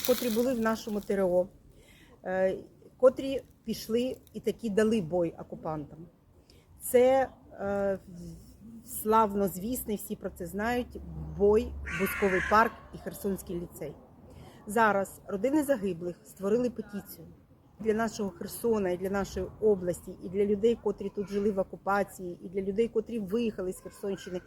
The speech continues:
Це насправді дійсно герої, тому що вони показали нам, що є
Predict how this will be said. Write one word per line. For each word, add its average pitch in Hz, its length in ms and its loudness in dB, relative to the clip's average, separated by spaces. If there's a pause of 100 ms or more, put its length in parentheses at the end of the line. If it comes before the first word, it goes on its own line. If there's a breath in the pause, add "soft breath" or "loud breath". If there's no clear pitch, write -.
(360 loud breath)
Це 233 100 4
насправді 233 520 2
дійсно 202 360 -2
герої, 170 440 -2
тому 247 240 0
що 254 200 -2
вони 247 360 2 (2000 soft breath)
показали 262 500 4
нам, 196 380 6 (800)
що 240 100 0
є 240 180 2